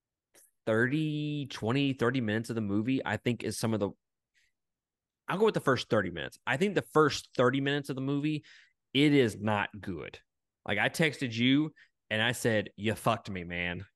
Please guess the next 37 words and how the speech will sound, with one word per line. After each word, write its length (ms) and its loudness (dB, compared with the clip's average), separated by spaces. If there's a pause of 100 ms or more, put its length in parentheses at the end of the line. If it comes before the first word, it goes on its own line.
(140)
You 160 -2
fucked 480 -6
me." 220 -12 (280)
<laughs> 60 -18 (480)
Because 280 0
I 100 2
don't 120 2
know 80 4
how 100 4
I'm 60 2
gonna 120 0
get 180 -2
through 140 2
this 140 0
fucking 300 -10
movie. 340 -8 (800)
But 300 2
after 360 0
that, 280 2
after, 260 -2
like, 140 -2 (160)
twenty, 240 0
thirty 240 2
minutes, 380 -2 (280)
the 100 -2
movie 340 2
kinda 260 0
picked 300 -2
up 220 2
and, 120 -4
y-, 200 -6
and 200 -2
you, 60 -4 (1080)
it 100 2
has 380 0
a 40 0
twist, 680 0